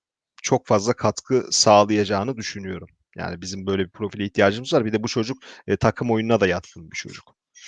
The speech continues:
Yani oradaki alverleri, e, yapabilir. E, gerektiğinde bekini kovalayabilir. O bağlamda, e, ben kendisini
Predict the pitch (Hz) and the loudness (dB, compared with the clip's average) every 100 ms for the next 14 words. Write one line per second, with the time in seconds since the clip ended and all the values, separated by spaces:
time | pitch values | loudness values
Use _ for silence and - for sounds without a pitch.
0 | - 98 98 104 104 107 110 110 107 110 | 0 4 4 2 2 2 4 4 4 2
1 | 107 107 107 107 104 101 101 107 - 110 | 2 2 2 0 2 2 4 2 2 -2
2 | 107 107 - - _ _ - 98 98 98 | 2 0 -2 -12 _ _ -2 2 4 4
3 | 98 98 101 98 104 104 - 107 104 101 | 2 0 -4 -2 0 0 -2 -2 0 0
4 | 95 107 104 - 104 104 104 101 110 127 | -2 -4 -4 -2 0 2 0 0 -2 -2
5 | 104 104 98 95 117 143 104 101 101 104 | 2 2 2 0 -2 -4 -4 -4 -6 -6
6 | 107 98 98 - | -6 -6 -6 -8